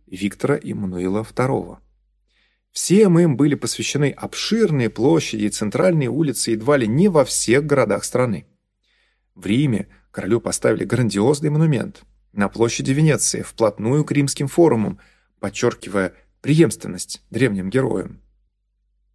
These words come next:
После Первой мировой войны в тысяча девятьсот двадцать первом году на ступенях мемориала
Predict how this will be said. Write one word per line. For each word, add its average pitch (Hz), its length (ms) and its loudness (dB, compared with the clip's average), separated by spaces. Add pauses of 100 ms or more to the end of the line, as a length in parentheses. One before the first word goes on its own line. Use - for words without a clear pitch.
(260)
После 120 460 2
Первой 127 340 0
мировой 92 400 -4
войны 87 500 -10 (760)
в - 40 -20
тысяча 147 220 -4
девятьсот 104 300 -4
двадцать 101 220 -10
первом 107 260 -2
году 110 400 -4 (500)
на 101 100 -6
ступенях - 840 -2 (480)
мемориала 92 720 -2